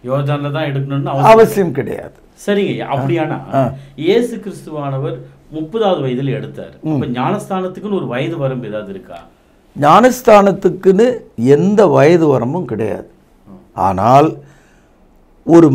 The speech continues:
Speaker 2: மனிதன் "நான் ஒரு பாவி" என்று உணரக்கூடியவனாகவும் அந்த பாவத்தை விட்டு மனம் திரும்பக்கூடிய ஆற்றல் உடையவனாகவும் இருந்தால் அதுதான் ஞானஸ்தானம் கொடுப்பதற்கான வயது.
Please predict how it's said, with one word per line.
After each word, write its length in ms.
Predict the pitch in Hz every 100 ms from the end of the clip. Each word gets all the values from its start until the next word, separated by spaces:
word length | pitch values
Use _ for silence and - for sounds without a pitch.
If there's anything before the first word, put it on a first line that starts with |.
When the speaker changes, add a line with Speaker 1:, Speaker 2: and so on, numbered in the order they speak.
| 135
Speaker 2:
மனிதன் 420 | 180 220 165 90 - _ _ _ _
"நான் 320 | 131 147 151
ஒரு 140 | 143 127
பாவி" 560 | 131 135 160 175 190 226 180
என்று 200 | 139 180 156
உணரக்கூடியவனாகவும் 1080 | 135 160 170 - 139 127 110 95 82 87 101 - _ _ _ _ _ - - 175
அந்த 140 | 202 196
பாவத்தை 500 | 151 160 233 247 247
விட்டு 320 | 214 202 185 240
மனம் 400 | 185 147 180 233
திரும்பக்கூடிய 640 | 202 202 190 190 175 165 170 120 127
ஆற்றல் 340 | 165 170 170 143
உடையவனாகவும் 680 | 135 131 110 92 95 156 - - _ -
இருந்தால் 520 | 135 110 95 135 175 175 - _ -
அதுதான் 380 | 175 202 214 208
ஞானஸ்தானம் 640 | 160 165 170 165 151 135
கொடுப்பதற்கான 640 | 147 131 131 117 - 117 190 - - _ -
வயது. 300 | 160 135 -